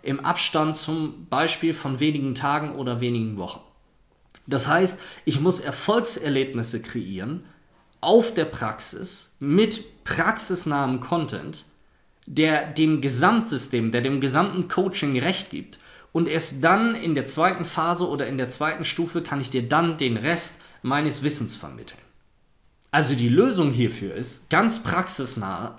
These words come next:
an den Assets der Vertriebler zu arbeiten und Wissen phasen- und stufenweise zu vermitteln, damit es in der Praxis angewandt und überprüft werden kann. Das dritte Problem ist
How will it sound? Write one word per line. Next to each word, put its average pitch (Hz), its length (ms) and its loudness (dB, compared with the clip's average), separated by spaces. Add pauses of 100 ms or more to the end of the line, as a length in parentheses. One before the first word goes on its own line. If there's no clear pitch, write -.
an 131 120 -2
den 127 280 -2
Assets 202 440 -2
der 139 120 -2
Vertriebler 123 560 -2
zu - 180 -8
arbeiten 113 480 -4 (420)
und 131 260 0
Wissen 151 340 2
phasen- 202 540 2
und 139 140 -4
stufenweise 147 840 0
zu 147 160 -6
vermitteln, 120 540 -4 (220)
damit 147 220 6
es 156 160 0
in 147 120 -2
der 113 100 -2
Praxis - 560 2
angewandt 117 720 0
und 147 140 0
überprüft 139 580 -2
werden 80 300 -14
kann. - 240 -18 (1300)
Das 139 160 0
dritte 220 320 4
Problem 107 600 0
ist - 420 -4